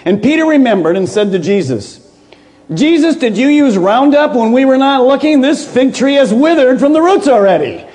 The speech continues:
He couldn't believe it. There'd only been a day and there was nothing left of the fig tree. It was just gone. There was nothing left of the roots. They were dried up, caked, no life in them at all.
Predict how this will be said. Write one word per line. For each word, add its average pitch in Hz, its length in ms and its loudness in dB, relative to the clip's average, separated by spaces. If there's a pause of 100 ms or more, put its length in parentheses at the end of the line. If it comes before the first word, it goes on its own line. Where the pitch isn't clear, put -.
(500)
He 320 160 0
couldn't 330 280 2
believe 339 420 2
it. 196 160 0
There'd 285 120 2
only 311 220 2
been 311 160 0
a 269 100 0
day 311 220 0
and 311 80 2
there 254 80 2
was 220 220 -2
nothing 269 520 0
left 269 300 -2
of 320 80 -2
the 285 80 0
fig 294 300 -4
tree. 233 160 0
It 202 80 2
was 208 160 -2
just 185 320 -4
gone. 277 400 0
There 202 80 -2
was 170 160 -2
nothing 262 480 0
left 233 240 -2
of 240 60 -2
the 254 100 0
roots. 294 200 -2
They 220 120 0
were 202 140 0
dried 233 500 0
up, 277 300 -2 (200)
caked, 269 680 -2
no 262 280 2
life 196 360 0
in 202 120 0
them 196 100 0
at 196 140 0
all. 180 480 0